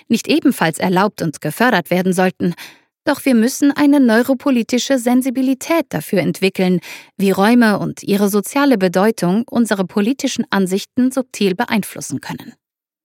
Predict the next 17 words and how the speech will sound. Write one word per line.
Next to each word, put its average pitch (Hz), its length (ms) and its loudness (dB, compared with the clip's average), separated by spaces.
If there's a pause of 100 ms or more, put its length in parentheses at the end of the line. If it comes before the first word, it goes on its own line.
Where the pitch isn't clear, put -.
(1600)
Wie 285 180 0
schon 269 240 4
mehrfach 240 360 2
erwähnt, 226 540 2
hinken - 540 0
viele 285 360 2
unserer 185 280 0
Hirnfähigkeiten 190 1040 0 (420)
den 233 140 2
rapiden 233 460 0
Entwicklungen 202 760 0
und - 260 -4
Ansprüchen 202 580 0
unserer 170 300 -2
modernen 196 520 0
Welt 180 220 -2
hinterher. 165 500 -6